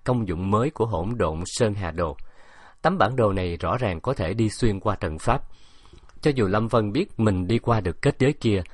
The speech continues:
là nhờ lão tổ Côn Luân mở ra, nhưng hắn khẳng định những cấm chế ở đây không thể lợi hại bằng kết giới ở Côn Luân.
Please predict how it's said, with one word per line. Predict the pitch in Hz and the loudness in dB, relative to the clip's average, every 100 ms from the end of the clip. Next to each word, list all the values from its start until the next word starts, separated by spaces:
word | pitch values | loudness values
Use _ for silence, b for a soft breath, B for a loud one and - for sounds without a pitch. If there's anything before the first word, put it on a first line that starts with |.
| B | B
là | 120 | 2
nhờ | 107 104 | 4 4
lão | 95 110 | 2 2
tổ | - 95 | 2 0
Côn | - 127 117 | 4 4 4
Luân | 117 110 95 | 2 2 0
mở | 82 110 | -2 0
ra, | 135 110 85 - - - | 0 -2 -4 -16 -20 -10
nhưng | 107 107 98 90 | -2 0 0 -4
hắn | - 131 - | -4 -6 -4
khẳng | 98 110 | -4 -2
định | 131 85 - - - | -2 -4 -8 -16 -8
những | 107 101 113 | -2 0 0
cấm | - 156 | 0 -2
chế | 170 160 | 2 0
ở | 123 | 2
đây | 104 110 92 b b b | 0 -2 -4 b b b
không | - 143 123 | 0 0 0
thể | 101 | -2
lợi | 123 85 | 0 -2
hại | 92 78 87 | -4 -8 -6
bằng | 95 95 78 - | -2 -2 -2 -6
kết | 123 - | -6 -2
giới | 107 113 | -2 -2
ở | - 85 | -4 -6
Côn | - 104 90 | -2 0 0
Luân. | 95 | -4